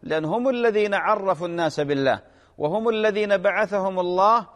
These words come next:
لدعوة الناس إلى الله وتنقية ال-، ال-، ال-، الدين مما شابه وكدره من الشرك والبدع وغير ذلك.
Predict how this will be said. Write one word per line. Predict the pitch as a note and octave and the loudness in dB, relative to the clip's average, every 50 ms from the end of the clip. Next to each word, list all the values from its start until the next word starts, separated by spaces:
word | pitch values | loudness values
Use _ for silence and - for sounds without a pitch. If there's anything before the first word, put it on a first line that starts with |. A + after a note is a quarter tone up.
| - _ _ _ _ | -20 _ _ _ _
لدعوة | - C#3 D3 D3+ D#3+ A3 G#3 F#3 G#3 G3 F#3 - F#3+ | -8 -6 -4 -2 -2 -2 0 0 0 -2 -2 -2 -4
الناس | F3 F3+ F3+ F#3 F3 E3+ - D#3+ | -8 -6 -4 -4 -4 -4 -4 -6
إلى | E3 E3 D#3+ D#3 D#3+ | -6 -2 0 2 2
الله | D#3 D#3 D#3+ D#3+ D#3 C3+ | 2 2 4 4 4 2
وتنقية | A#2 B2+ C3 - D#3 D#3 D3+ - - G3+ G#3 G3 F#3 E3 - | 2 -2 -4 -4 -4 -6 -6 -6 -4 -2 0 2 0 0 0
ال-، | E3 D3+ C3+ A2+ - _ _ _ - D#3 D3 D3 D3 C3+ - | -2 -6 -6 -6 -10 _ _ _ -4 -2 -2 -2 -2 -4 -4
ال-، | D3 C#3+ C#3+ C#3 | -4 -2 -2 0
ال-، | C3 C#3 C3+ C3 A#2 | -2 -2 -2 -2 -2
الدين | C3+ C3+ C3 C3 C#3 F3+ A3 A#3 A3+ G#3 E3+ C3+ - - _ _ _ _ - | -2 -2 -4 -4 -6 -4 -2 -2 0 0 0 -2 -4 -6 _ _ _ _ -8
مما | C#3 C#3+ D3+ D#3 D#3 D3 | -6 -4 -2 -2 -2 -2
شابه | C3+ - F3 G3 G3+ F#3+ E3 F3 | -2 0 0 2 2 0 0 0
وكدره | D#3+ E3 E3 D#3+ D3 - - D3+ C#3+ C3 C3+ D3 G3 G#3+ G#3+ F3 A#2+ - - _ _ _ _ _ | -2 0 0 -2 -2 -2 -2 -6 -6 -6 -2 2 4 4 4 2 0 -4 -10 _ _ _ _ _
من | - C3+ C#3+ D3 | -10 -8 -4 -4
الشرك | C#3 - - - - G3 F#3+ F3 - - | -4 -6 -6 -6 -4 -4 -4 -4 -6 -6
والبدع | E3 E3 D#3+ D3+ C#3+ C#3 C3+ B2+ D#3+ F#3 E3+ F3 D#3+ D3 D3+ D3 | -6 -4 -4 -2 -4 -4 -4 -4 -4 -2 -2 -2 -2 -2 -2 -2
وغير | D3+ C#3+ E3 E3 D3 C#3 | 0 0 2 0 0 0
ذلك. | C3+ B2 C3 A#2+ G#2 G2+ - | 0 2 2 2 2 0 -6